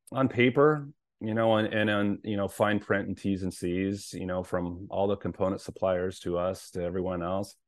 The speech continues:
In theory, it goes that long. Um, but we haven't, we don't know that it will. So for me, the thing that I focus on is I focus on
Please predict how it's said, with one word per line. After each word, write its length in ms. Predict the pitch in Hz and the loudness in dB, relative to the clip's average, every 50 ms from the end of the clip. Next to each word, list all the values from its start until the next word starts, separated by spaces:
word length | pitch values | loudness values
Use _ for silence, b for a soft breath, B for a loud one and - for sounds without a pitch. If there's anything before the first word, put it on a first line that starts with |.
| _ _ _ _ _ _ _ _ _ | _ _ _ _ _ _ _ _ _
In 80 | - - _ _ - | -18 -18 _ _ 0
theory, 320 | 87 85 98 107 92 87 | 4 6 6 6 6 4
it 80 | 87 87 | 2 0
goes 220 | 87 85 85 - | -2 -4 -2 0
that 200 | 87 85 85 90 | 0 -2 0 0
long. 340 | 87 82 85 90 98 104 104 B B B B B B B B _ - - | -2 -2 0 0 -2 -4 -6 B B B B B B B B _ -6 -2
Um, 460 | 107 107 104 104 101 98 95 90 87 _ - | 0 2 4 4 4 2 2 0 -4 _ 4
but 120 | 104 101 98 | 4 6 8
we 120 | 110 110 | 8 6
haven't, 200 | 113 107 110 - | 8 6 6 4
we 80 | 98 107 | 4 4
don't 200 | 123 127 - 95 | 4 4 0 0
know 200 | 92 101 127 156 | 2 4 4 6
that 120 | 127 95 | 4 2
it 100 | 85 - | 0 0
will. 360 | - 87 85 - 69 - - _ _ _ _ _ _ _ _ - | -4 -4 -6 -6 -6 -10 -12 _ _ _ _ _ _ _ _ -20
So 240 | - - - 131 123 | -14 2 6 8 8
for 140 | 120 - 131 | 8 8 6
me, 540 | 120 123 131 156 170 160 135 123 120 101 98 | 8 8 8 8 8 8 8 6 4 2 -2
the 100 | 104 107 | -4 -4
thing 200 | 98 113 135 135 | 0 2 2 4
that 160 | 120 - - | 4 2 2
I 160 | 104 107 117 113 | 4 2 2 4
focus 420 | - 113 101 98 - 101 - - | 2 2 2 2 0 -2 -2 -2
on 400 | 90 87 87 87 90 87 90 - _ _ _ _ - _ _ _ - - _ _ _ - | -2 -2 -2 -2 -2 -4 -6 -8 _ _ _ _ -20 _ _ _ -20 -20 _ _ _ -2
is 580 | 104 101 98 98 98 95 95 95 95 95 - - _ _ _ _ _ _ - _ - | 2 4 4 4 4 2 2 0 -2 -4 -8 -14 _ _ _ _ _ _ -20 _ 0
I 100 | 98 110 | 0 2
focus 380 | 107 139 135 123 139 123 - | 4 4 2 4 2 0 4
on 340 | 131 117 113 110 107 107 - | 4 6 6 6 6 4 0